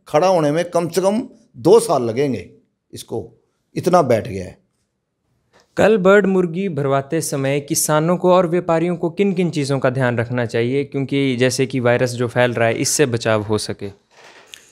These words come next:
Speaker 1: सबसे पहले तो बात ये है, किसान और व्यापारी,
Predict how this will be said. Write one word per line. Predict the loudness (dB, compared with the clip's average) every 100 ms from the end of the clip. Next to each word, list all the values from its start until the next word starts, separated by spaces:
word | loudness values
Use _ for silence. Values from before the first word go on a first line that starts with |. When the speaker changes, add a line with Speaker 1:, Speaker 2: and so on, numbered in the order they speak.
| _ _ _ _ _
Speaker 1:
सबसे | -10 0 0 4 2
पहले | 6 4 4 2
तो | -2 -2 0 2 2
बात | 0 2 2 2
ये | 2 2
है, | 4 2 0 -6 -16 _ _ _ _ _ _ -8
किसान | -4 -2 2 4 4 2 -2
और | -2 4 6
व्यापारी, | 6 4 4 2 2 -4